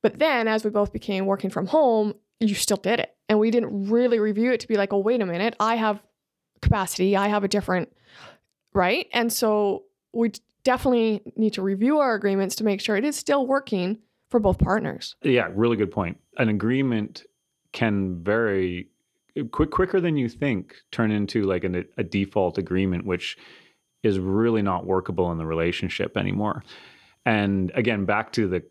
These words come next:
Speaker 2: the whole scheduling your conversations, that can prevent it. If you can, if you can have your conversation every week or every, or biweekly, whatever your schedule looks like, you can avoid those agreements going into default where the, where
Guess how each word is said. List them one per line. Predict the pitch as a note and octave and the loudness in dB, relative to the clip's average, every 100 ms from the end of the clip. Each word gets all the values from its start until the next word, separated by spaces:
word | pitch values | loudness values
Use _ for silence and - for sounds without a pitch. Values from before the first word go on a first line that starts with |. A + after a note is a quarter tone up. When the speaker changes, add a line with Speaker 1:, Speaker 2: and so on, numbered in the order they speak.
| _ | _
Speaker 2:
the | - | -2
whole | G2 G#2 F#2+ | 0 2 0
scheduling | - G#2 G2 G2 | -2 -2 0 -2
your | F2+ | -2
conversations, | E2 F#2+ F2 - A2 - F2 E2+ | -2 -2 -2 -2 -2 -2 -4 -4
that | F2+ F2 - | -4 -4 -4
can | F2+ | -4
prevent | F2+ E2+ F#2+ - | -4 -2 -2 -2
it. | - - | -6 -6
If | - | -2
you | A2 | -2
can, | - F#2 F2 - _ _ | 0 0 -2 -6 _ _
if | A#2 G#2+ | -2 0
you | A#2 | 0
can | A2+ G2 F2+ - _ _ _ | 0 0 -2 -6 _ _ _
have | - - A2+ B2+ | -6 -2 0 0
your | B2+ | -2
conversation | - A2+ G#2+ G2+ F#2+ F#2 G2+ | -2 -2 0 0 -2 -2 -2
every | F#2 F#2+ F#2+ | -2 -2 -2
week | F2+ F#2+ G2+ | -2 -4 -2
or | F#2 | -2
every, | F#2 F#2+ - | 0 -4 -4
or | A#2+ F2 | -4 -2
biweekly, | F2 F2 F#2 F#2 - G2 G2+ - - _ | 0 0 0 -2 -2 -2 -4 -10 -20 _
whatever | G#2+ G2+ G2 | -2 0 0
your | F#2 | -2
schedule | - G2 F2+ E2+ | -2 -4 -2 -2
looks | E2 - | -2 -2
like, | F2+ E2+ - _ _ _ _ - _ | -2 -4 -6 _ _ _ _ -20 _
you | A2+ | -4
can | A2+ G#2+ | 0 0
avoid | F2+ G#2 A#2 G#2 F#2 F2+ - _ - | 0 0 2 2 0 -4 -12 _ -12
those | G2+ G2+ G2 F#2+ F2+ E2+ - | -2 2 2 0 -2 -6 -10
agreements | G2 G2+ A2 A#2 F#2 E2+ - - _ _ A#2 | -8 -2 0 0 -2 -6 -8 -14 _ _ -10
going | - G#2 G2+ | -2 0 0
into | G2 F#2 E2 | 0 -2 -6
default | - G#2+ A#2 F#2 E2+ - | -4 -4 -2 -2 -2 0
where | F#2+ F2+ | 0 0
the, | F2+ - | -2 -4
where | G2+ G2 F2 E2+ E2+ | -2 0 0 -2 -6